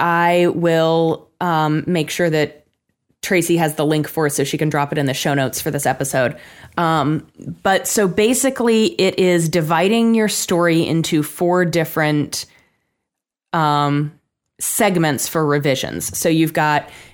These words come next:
character revisions, you've got plot revisions,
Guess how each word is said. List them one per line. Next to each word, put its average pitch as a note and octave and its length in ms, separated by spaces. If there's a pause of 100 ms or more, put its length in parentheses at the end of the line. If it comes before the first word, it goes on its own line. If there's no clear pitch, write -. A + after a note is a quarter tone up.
(140)
character A3+ 480
revisions, D#3+ 840
you've E3 120
got - 220
plot F#3 380
revisions, D3 800